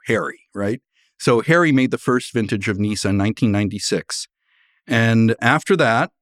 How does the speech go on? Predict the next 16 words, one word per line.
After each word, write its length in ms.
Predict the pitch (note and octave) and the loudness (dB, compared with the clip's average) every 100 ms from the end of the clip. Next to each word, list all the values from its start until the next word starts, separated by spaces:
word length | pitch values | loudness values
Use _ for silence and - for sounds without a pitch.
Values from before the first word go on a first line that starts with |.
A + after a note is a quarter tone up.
| _ - | _ -4
I 520 | G#2+ A2 A2+ A2 A2+ _ | 0 0 0 0 -4 _
then 220 | C3 C3 A#2+ | 0 2 4
looked 260 | C3+ - | 0 0
around 520 | C3+ B2+ C3 C3 C3 | 0 2 2 2 2
in 160 | C3 A#2+ | 0 0
the 100 | A2 | 2
Willamette 480 | A#2 A#2+ B2+ C3+ - | 2 2 2 2 0
Valley 280 | A2 A2 A2+ | 0 0 -2
to 80 | A2 | 0
find 280 | B2 B2+ | 2 4
out 200 | A#2 G#2 - | 2 0 0
who 100 | A3 | 0
was 160 | F3 | 2
making 340 | C3 B2+ C3 A#2+ | 2 2 2 0
completely 440 | A2 - F#3 C#3+ | -2 -4 -2 -2
different 460 | A2 B2+ - A#2 | 0 0 0 -2